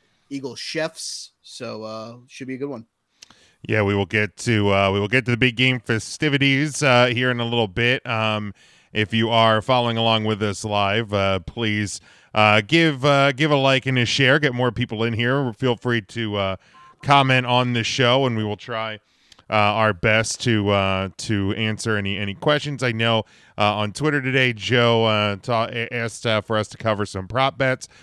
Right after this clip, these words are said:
Speaker 2: Uh, Joe, we will certainly be doing that. Uh, so, uh, I have a big list that we will, uh, be going over here in just a little bit. But, uh, before we get to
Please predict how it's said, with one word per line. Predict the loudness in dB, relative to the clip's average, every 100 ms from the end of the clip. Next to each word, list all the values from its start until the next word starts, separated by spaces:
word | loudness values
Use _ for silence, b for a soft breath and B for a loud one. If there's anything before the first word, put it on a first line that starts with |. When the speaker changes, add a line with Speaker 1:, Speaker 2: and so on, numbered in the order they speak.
| b b
Speaker 2:
Uh, | 2 4 2
Joe, | 0 0
we | 0 0
will | -4
certainly | 0 2 2 0
be | -2 -2
doing | 0 0 -2
that. | 0 0 -2 -2
Uh, | -2 0 -2
so, | -2 -2 -2 b b b 0
uh, |
I | 2 4
have | 2
a | 0
big | -2 -2
list | 0 0 0 -2
that | -4
we | -4
will, | -2 0
uh, | 0 -2
be | -6
going | -4 -4 -4
over | -6 -6
here | -4 -4
in | -6 -10 -6
just | -4 -4
a | -6
little | -6 -4
bit. | -2 -4 -2
But, | -2 0
uh, | 0 0 -2 B B B
before | 2 4
we | 4
get | 4 0 0
to | 2 6 8 6 4